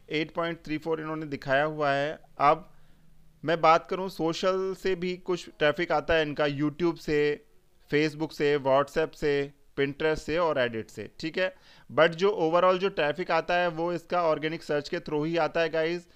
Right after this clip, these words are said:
ठीक है। बहुत ही अच्छी वेबसाइट है, इसकी जो रैंकिंग, अ, है, रैंक है बहुत अच्छी है। इसके बाद हम Alexa रैंक, रैंक भी इसकी चेक कर लेते हैं, ठीक है। मैं यहाँ पे इसकी वेबसाइट पे गया और Alexa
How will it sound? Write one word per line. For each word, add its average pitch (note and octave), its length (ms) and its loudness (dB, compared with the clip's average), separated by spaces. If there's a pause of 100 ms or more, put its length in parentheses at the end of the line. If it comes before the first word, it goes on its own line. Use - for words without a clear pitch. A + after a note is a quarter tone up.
(380)
ठीक E3 200 0
है। F3+ 260 2 (260)
बहुत D3 320 2
ही F3+ 80 0
अच्छी F3 300 -2
वेबसाइट F3 440 -2
है, F3 260 0
इसकी - 260 -10
जो D#3+ 520 0
रैंकिंग, D#3 540 -2
अ, C#3 280 -2
है, D3 220 -4
रैंक C#3 300 -2
है D#3+ 180 -2
बहुत C#3+ 240 -4
अच्छी D#3 280 -8
है। D#3+ 160 -4
इसके D#3 240 -6
बाद D#3 240 4
हम - 200 -4
Alexa C#3+ 400 2
रैंक, D3+ 200 -2 (240)
रैंक C#3 260 -2
भी E3 100 -2
इसकी E3 240 -8
चेक D3+ 280 -2
कर D#3+ 160 0
लेते D#3 240 -4
हैं, D#3+ 320 -6 (100)
ठीक D3+ 180 -8
है। E3+ 80 -2
मैं D3+ 200 -6
यहाँ C#3+ 260 -6
पे F3+ 260 -8
इसकी F3 440 -12
वेबसाइट C3+ 400 -6
पे D#3+ 100 -6
गया C#3+ 320 0 (520)
और D3 280 4
Alexa D3+ 560 2